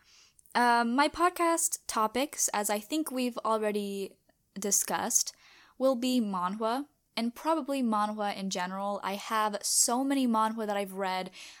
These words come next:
I can make an entire episode on just one manhwa and, you know, a second episode on another manhwa, because I wanna stick to one topic that I really like. I can talk about webtoons as well, and I can talk about manga and anime, but that seems very, very general,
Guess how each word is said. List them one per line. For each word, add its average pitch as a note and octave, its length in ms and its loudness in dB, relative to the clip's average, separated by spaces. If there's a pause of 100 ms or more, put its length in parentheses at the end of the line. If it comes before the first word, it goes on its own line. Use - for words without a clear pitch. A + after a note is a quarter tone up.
(160)
I A#3 100 0
can B3 240 2
make A3+ 320 2
an G#3+ 80 -4
entire G3 400 -4
episode F#3 480 -2
on F3 140 -6
just F3+ 240 -6
one F3 180 -10
manhwa E3+ 500 -8
and, E3 300 -12 (680)
you G#3+ 80 -4
know, E3 140 -2
a F3 100 -6
second G3+ 420 2
episode F#3+ 400 0
on F#3 60 -4
another F#3 360 -2
manhwa, F#3 460 -4 (640)
because D4+ 460 4 (520)
I C4 100 4
wanna D#4+ 220 2
stick B3 360 4
to B3+ 120 -2
one A#3 160 2
topic A3+ 320 0
that G#3 100 -2
I G3+ 40 0
really G#3 240 0
like. F#3 340 -2
I D#4 100 0
can E4 140 -2
talk C#4 220 -2
about B3 200 2
webtoons A3 400 0
as G#3 120 -4
well, C4+ 420 0 (400)
and A#3 160 4
I A#3 80 4
can A#3+ 140 -2
talk A3 220 -2
about G#3 200 -2
manga G3+ 320 2
and F#3+ 180 -2
anime, A#3 540 2
but - 100 -10
that G#3 160 0
seems G3+ 320 0
very, G3+ 260 -2
very G3 220 0
general, F#3+ 600 -2